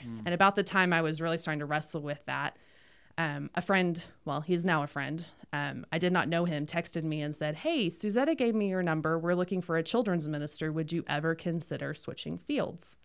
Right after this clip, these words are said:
Speaker 1: Mm-hmm.
Speaker 2: So I followed that trail for a while to move to Northwest Arkansas. And that was one of those jobs and one of those interview processes. Every time I thought I was gonna say no, 'cause this wasn't gonna work out, this didn't make sense, I didn't wanna move to Arkansas.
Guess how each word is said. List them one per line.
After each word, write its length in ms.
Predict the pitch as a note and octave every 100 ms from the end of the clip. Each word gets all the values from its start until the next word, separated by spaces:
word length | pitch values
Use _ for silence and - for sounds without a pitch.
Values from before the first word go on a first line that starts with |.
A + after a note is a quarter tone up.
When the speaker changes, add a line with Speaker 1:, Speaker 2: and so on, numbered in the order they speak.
| B2
Speaker 1:
Mm-hmm. 300 | A2+ A#2+ C#3+ D3 - _ - _
Speaker 2:
So 200 | - D#3
I 120 | D3 E3
followed 340 | - F3 E3+
that 180 | E3 D#3
trail 280 | - E3+ D#3
for 200 | - E3
a 80 | D#3+
while 320 | D3+ C#3+ F3
to 120 | F3+
move 140 | F3 D#3+
to 60 |
Northwest 440 | D#3+ D#3 D#3+ D#3+ D#3+
Arkansas. 580 | C#3 C3 D#3 C#3+ D3+ F#3 - _ -
And 120 | F3+
that 120 | F3+
was 160 | G3 F3+
one 120 | F3+
of 140 | F3+
those 320 | E3+ E3+ E3 -
jobs 440 | C4+ B3 A#3+ A3
and 100 | F#3
one 80 | F3
of 60 |
those 140 | E3 D#3+
interview 300 | F#3+ F3+ F3+
processes. 600 | F3+ D#3+ E3+ - E3+ D#3 F3
Every 200 | F3 F#3
time 240 | G3+ E3+
I 80 | C#3+
thought 220 | - D#3
I 60 | D#3+
was 140 | D#3
gonna 160 | D#3 D3+
say 200 | - C#3+
no, 360 | C#3 C#3+ G3+ B3 _ - - - - _
'cause 220 | E3 C3+ -
this 180 | F#3+ F#3
wasn't 240 | E3 D#3+
gonna 140 | D#3
work 200 | D#3 D3+
out, 280 | D3+ C#3+ D3+
this 180 | E3+ E3+
didn't 220 | E3+ D3
make 160 | D#3 D3
sense, 420 | - D#3+ D#3 D#3+
I 80 | D3+
didn't 120 | D#3
wanna 120 | C#3+ C#3+
move 120 | C#3
to 60 |
Arkansas. 600 | D#3 D#3 D#3+ D3+ D#3 D3+